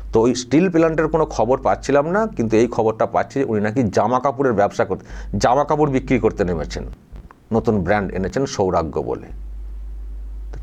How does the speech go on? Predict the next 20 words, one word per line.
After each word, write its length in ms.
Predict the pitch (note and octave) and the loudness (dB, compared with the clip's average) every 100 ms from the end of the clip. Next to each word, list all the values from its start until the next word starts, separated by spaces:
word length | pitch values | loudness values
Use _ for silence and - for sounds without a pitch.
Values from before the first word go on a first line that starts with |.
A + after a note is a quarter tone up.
| - | -4
কী 140 | G3 | -2
বলবো 300 | G#2+ F#2 E2+ | 0 0 0
দর্শক, 320 | D#2+ E2 - - | -2 -2 -4 -4
আমি 140 | G#2 | -4
সেজন্যই 300 | A2+ G2 D3 | -2 0 2
বলছিলাম 420 | E3 A2+ G#2+ C#3+ D3 | 4 2 2 0 4
যে 60 | |
আজকের 360 | F#2+ F#2+ - A#2+ | 2 0 -2 0
দিনে 140 | B2+ | 2
এই 60 | B2+ | 2
কথাটা 280 | A2+ G#2 A2+ | 2 0 0
আমাকে 220 | A#2 A#2 | 0 0
বলতে 320 | A2 F#2 F#2+ - | 0 0 2 0
হচ্ছে 340 | F#2+ - - - - - - - | 0 -2 -4 -4 -10 -12 -10 -2
যে 80 | |
আজকে 340 | - G#2+ - C#3 F2+ - G#2 | 2 0 2 -2 -2 -2 -2
বিশ্বকর্মা, 580 | B2+ - G#2+ F#2 F2 | 0 0 2 2 0
কারণ 280 | F2 G2 B2+ G2 | 0 0 0 0
বিশ্বকর্মা 560 | G#2 - A#2 B2+ C#3 | -2 -2 0 2 2
স্টিল 340 | C#3 - A2+ | -2 0 0